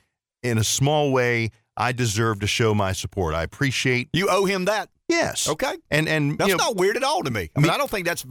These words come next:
Speaker 2: I don't think that there's, there's nothing weird about that.
Speaker 1: I mean, the, the guy put himself out there, and he got the crap beat out of him by forces from all sides for five years. I think he did a great job, made great, uh, decisions as president, and, uh,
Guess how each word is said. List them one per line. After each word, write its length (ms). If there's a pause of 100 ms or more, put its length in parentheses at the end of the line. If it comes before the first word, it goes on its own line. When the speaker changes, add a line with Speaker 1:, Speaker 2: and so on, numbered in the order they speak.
(120)
Speaker 2:
I 120
don't 140
think 160
that 180
there's, 280
there's 200
nothing 440
weird 260
about 220
that. 220
Speaker 1:
I 80
mean, 140
the, 220
the 140
guy 260
put 200
himself 400
out 260
there, 360 (100)
and 160
he 200 (120)
got 260
the 100 (100)
crap 420
beat 220
out 200
of 140
him 160
by 300 (240)
forces 400
from 260
all 260
sides 500
for 160
five 360
years. 420 (360)
I 40
think 200
he 60
did 160
a 60
great 260
job, 280
made 240
great, 380
uh, 240
decisions 680
as 120
president, 600 (380)
and, 340
uh, 180